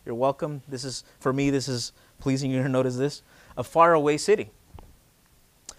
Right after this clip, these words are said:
Capernaum, the city where this boy was over here dying,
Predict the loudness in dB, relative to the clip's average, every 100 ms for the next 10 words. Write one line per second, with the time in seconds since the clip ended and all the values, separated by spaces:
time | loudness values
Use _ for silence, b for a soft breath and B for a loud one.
0 | B B 0 6 8 10 8 2 -4 -12
1 | -8 -4 4 4 6 8 8 6 0 -10
2 | 0 2 2 2 4 6 4 2 2 4
3 | 2 4 4 4 -2